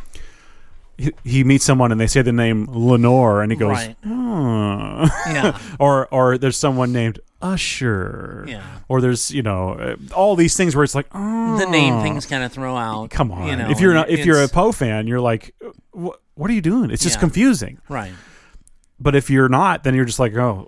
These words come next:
Speaker 1: okay, so then it's just a mediocre horror
Speaker 2: Right.
Speaker 1: thing." Eh, eh. That's how I feel about it. Eh.
Speaker 2: Right.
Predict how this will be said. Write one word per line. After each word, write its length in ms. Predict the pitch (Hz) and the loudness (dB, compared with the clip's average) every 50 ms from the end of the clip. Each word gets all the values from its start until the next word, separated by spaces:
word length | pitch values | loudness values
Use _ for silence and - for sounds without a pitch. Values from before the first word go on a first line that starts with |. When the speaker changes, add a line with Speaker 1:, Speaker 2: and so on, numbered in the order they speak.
| - - | -10 -10
Speaker 1:
okay, 280 | 131 - - 110 110 107 | -8 -4 -4 -4 -2 -2
so 100 | - 123 | -4 -2
then 120 | 113 120 | -2 -2
it's 80 | 110 - | -2 -4
just 180 | 123 107 - | -4 -4 -2
a 40 | 113 | -2
mediocre 540 | 98 110 117 110 113 113 110 107 - 113 104 | 0 0 2 4 4 4 4 4 2 -2 -2
horror 600 | 98 110 107 107 104 101 101 101 101 98 98 92 92 | 0 0 0 0 0 -2 -2 -2 -4 -4 -4 -6 -6
Speaker 2:
Right. 320 | 139 123 110 101 101 101 - - - _ _ _ - _ _ _ - | -8 -8 -8 -10 -14 -16 -20 -20 -20 _ _ _ -20 _ _ _ -18
Speaker 1:
thing." 240 | - - - - - - - - _ - | -16 -16 -16 -16 -18 -20 -20 -20 _ -6
Eh, 240 | - 262 220 226 208 - _ _ _ _ _ _ - 269 233 | -2 2 2 2 2 0 _ _ _ _ _ _ -20 -16 -12
eh. 240 | 233 214 202 214 170 156 - _ _ _ _ _ - _ - - - - - | -12 -10 -10 -12 -14 -16 -20 _ _ _ _ _ -20 _ -20 -20 -20 -6 0
That's 160 | 180 175 - | 0 2 4
how 120 | 165 139 123 | 4 2 2
I 40 | |
feel 180 | 117 - 127 110 | 2 0 -2 -2
about 200 | 104 104 98 113 | -2 -2 -2 -2
it. 80 | 143 - - | -4 -6 -6
Eh. 40 | 277 | -6
Speaker 2:
Right. 360 | 262 220 226 175 135 113 113 | -6 -4 -4 -4 -6 -6 -8